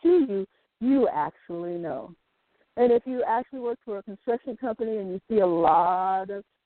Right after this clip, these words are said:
construction people following, you know, that might also be a clue as to has, who has their hand in the pot. Typically, a lot of these people aren't not just doing it on their own.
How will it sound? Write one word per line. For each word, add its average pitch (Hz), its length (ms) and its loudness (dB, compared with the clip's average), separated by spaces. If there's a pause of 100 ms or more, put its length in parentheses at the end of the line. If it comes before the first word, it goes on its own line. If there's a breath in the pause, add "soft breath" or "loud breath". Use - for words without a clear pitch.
(140)
construction 196 680 -6
people 185 560 -4
following, 180 480 0 (560)
you 214 100 -4
know, 196 120 4
that 208 160 2
might 226 160 0
also 226 260 -2
be 247 160 -4
a 247 60 4
clue 320 300 -2
as 202 220 2
to 208 80 -4
has, 180 260 -6 (240)
who 233 160 -6
has 185 240 -2
their 185 160 -6
hand 185 280 -10
in 170 80 -8
the 165 80 -10
pot. 151 360 -8 (520 soft breath)
Typically, 370 420 2
a 220 80 2
lot 220 200 2
of 220 60 -6
these 220 120 -6 (100)
people 214 320 -4
aren't 180 180 -8
not 190 220 -6
just 208 220 0
doing 190 240 -2
it 175 80 -2
on 160 180 -2
their 165 200 -6
own. 165 380 -6